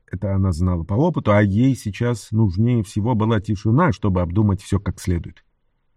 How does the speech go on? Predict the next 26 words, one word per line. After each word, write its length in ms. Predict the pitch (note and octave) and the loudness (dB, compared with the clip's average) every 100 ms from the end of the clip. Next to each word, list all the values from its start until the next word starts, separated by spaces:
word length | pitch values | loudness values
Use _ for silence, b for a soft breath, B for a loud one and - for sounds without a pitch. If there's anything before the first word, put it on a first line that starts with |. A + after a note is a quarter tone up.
| _ _ _ _ - | _ _ _ _ 6
«Мадам, 520 | C#3+ D#3 D3+ B2 B2+ | 6 8 8 6 6
не 100 | C#3 | 4
лучше 320 | F3+ - - | 2 -4 -2
ли 80 | E3+ | 0
будет, 280 | E3+ E3+ - | 2 -2 0
если 260 | C3 C#3+ | 0 2
я 160 | C3+ C3 | 2 2
запру 340 | B2+ A2 C3+ | 2 2 2
дверь 320 | A#2 D3+ C#3 | 2 4 4
на 120 | C#3 D3+ | 2 2
цепочку? 600 | G3+ - F#2 - - - - | 0 2 0 -2 -20 -20 -8
Эти 180 | F#2+ G2+ | -4 -2
злодеи, 540 | F#2 G2 F2+ C3 E2 b b | 2 2 4 2 2 b b
они 160 | G#2 B2+ | 2 4
могут 260 | C3+ B2+ | 4 2
прийти 300 | - A#2+ - | -2 -2 -2
с 120 | F#3+ | 0
минуты 320 | A3 G#3+ - G3 | 4 4 4 4
на 80 | |
минуту». 500 | G#3 G#3 B3+ - - _ _ _ _ _ _ _ - | 4 6 4 2 -16 _ _ _ _ _ _ _ -6
«Да, 480 | F#2 D#2+ G#2+ G2 E2 G2+ | 0 4 6 6 2 -2
если 460 | F#2+ A#2+ G#2+ A2+ | 0 0 0 -2
хотите, 640 | G#2 A#2 G#2 G2 F#2+ F#2 F#2+ - | 0 0 -2 -2 0 0 -4 -4
поступайте, 580 | A2 - A#2 E3+ C#3 A2 | -4 0 0 2 2 2
как 220 | G#2 E2 | 0 0
знаете». 560 | D#2+ D2+ C#2 - - | -4 -6 -6 -10 -12